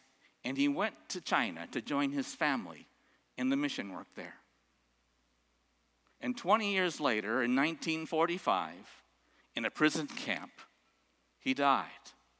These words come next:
But he ran his race, giving glory to God. Two thousand years ago,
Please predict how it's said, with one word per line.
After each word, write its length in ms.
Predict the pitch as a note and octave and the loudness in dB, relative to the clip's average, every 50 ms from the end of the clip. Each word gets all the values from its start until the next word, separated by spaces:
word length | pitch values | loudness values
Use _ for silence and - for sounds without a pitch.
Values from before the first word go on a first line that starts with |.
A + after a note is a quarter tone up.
| _ _ _ _ _ _ _ _ _ _ _ _ _ _ _ _ _ _ _ _ - - _ | _ _ _ _ _ _ _ _ _ _ _ _ _ _ _ _ _ _ _ _ -20 -12 _
But 120 | - C#3 D3+ | 2 2 4
he 180 | F3 G#3 A#3+ | 6 6 6
ran 400 | B3+ F#3+ F#3 F3+ D#3+ D3 B2 G#2 | 6 8 8 10 10 10 8 6
his 300 | - C#3 C#3 E3 D#3 C3 | 4 0 0 0 0 0
race, 460 | B2 C3+ C3 A#2 F2+ F2 - - - - - - - | 2 2 2 2 2 -2 -4 -4 -6 -6 -10 -4 2
giving 340 | - D#3 D3 C#3 B2+ A#2+ B2 | 4 4 6 6 4 2 2
glory 540 | A#2+ C3+ D#3+ E3+ C3 E2 - - - - - _ _ _ _ - | 2 4 4 4 2 2 -2 -6 -12 -14 -16 _ _ _ _ -8
to 100 | - - | -4 -4
God. 360 | A#2 - G#2+ G2 D#2+ D2+ D#2+ - - - - _ _ _ _ _ _ _ _ _ _ _ _ _ _ _ _ _ _ _ _ _ _ _ _ _ _ _ _ _ _ _ _ _ _ _ _ _ _ _ _ _ _ _ _ _ _ _ _ _ _ _ _ _ _ _ _ _ _ _ - _ _ _ - | 0 2 2 2 0 0 -6 -10 -12 -18 -20 _ _ _ _ _ _ _ _ _ _ _ _ _ _ _ _ _ _ _ _ _ _ _ _ _ _ _ _ _ _ _ _ _ _ _ _ _ _ _ _ _ _ _ _ _ _ _ _ _ _ _ _ _ _ _ _ _ _ _ -20 _ _ _ -12
Two 180 | - F3+ F3+ F#3+ | -8 -6 -6 -4
thousand 640 | - - E3 D#3 E3+ F#3+ G#3 F#3+ C3 A#2 G2 F2+ E2 | 0 4 4 4 4 4 2 0 0 -2 -4 -2 -2
years 300 | F2+ F#2 F#2 F#2 - F#2+ | -2 -2 -2 -2 -4 -6
ago, 400 | F#2+ - G#2+ F#2+ F#2+ G2 A2+ | -6 -2 0 0 0 0 -4